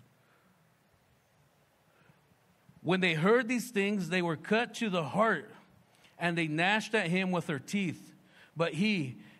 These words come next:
being full of the Holy Spirit, being full of the Holy Spirit, hallelujah,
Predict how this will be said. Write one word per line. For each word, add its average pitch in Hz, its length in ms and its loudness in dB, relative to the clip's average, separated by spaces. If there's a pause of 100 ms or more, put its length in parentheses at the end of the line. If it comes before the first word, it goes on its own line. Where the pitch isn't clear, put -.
being 175 200 0
full 214 320 0
of 208 60 -2
the 185 100 0
Holy 196 280 2
Spirit, 240 640 0 (800)
being 208 280 2
full 233 400 -2
of 208 60 0
the 190 100 0
Holy 202 260 2
Spirit, 170 540 -2 (160)
hallelujah, 151 680 -4